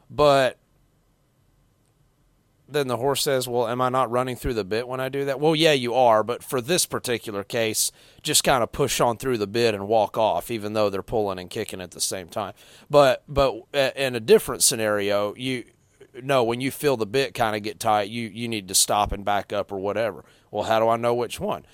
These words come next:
Oh, well, you just, uh, I, I, oh, yeah, that's a good, so if people would spend more time educating themselves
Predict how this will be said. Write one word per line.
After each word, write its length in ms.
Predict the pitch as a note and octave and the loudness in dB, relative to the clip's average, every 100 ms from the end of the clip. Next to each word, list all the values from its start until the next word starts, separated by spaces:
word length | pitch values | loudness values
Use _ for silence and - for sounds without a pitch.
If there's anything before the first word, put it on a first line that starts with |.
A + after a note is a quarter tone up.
| _ | _
Oh, 160 | D3+ C#3+ | 0 2
well, 280 | D3 D3 C3+ | 4 2 2
you 160 | C#3 | -2
just, 440 | B2+ A#2 - A#2+ A#2+ | -6 -2 -2 -4 -8
uh, 140 | G#2+ | -4
I, 360 | A2 A#2+ G2+ A#2 | 2 2 2 0
I, 40 | A#2+ A#2 A2 | -2 -16 -16
oh, 300 | - C#3 F2 E2+ | -2 -2 -2 -8
yeah, 220 | C3 F#2 | -6 -6
that's 220 | F#2 - | -6 -10
a 40 | A2 | -10
good, 140 | A2 - - | -10 -14 -16
so 440 | - - E3 D#3 C3+ _ _ _ _ _ _ _ - _ _ | -2 4 6 6 2 _ _ _ _ _ _ _ -20 _ _
if 240 | - D3 - | -6 -6 -4
people 400 | F#3+ A3 C4 G#3 | -4 -2 -2 0
would 160 | C#3 | 2
spend 400 | - - E3+ D3 | 2 0 -2 -2
more 240 | C3+ C#3+ C3 | 0 0 0
time 400 | - C3+ B2+ B2 | 0 0 0 -2
educating 680 | A2 A#2 B2 A#2 C3 C3 C3 | -2 -2 -4 -4 -2 -2 -4
themselves 880 | B2+ A2 C#3 C#3 C3+ C3 C3+ - | -6 -4 0 0 0 -2 -4 -4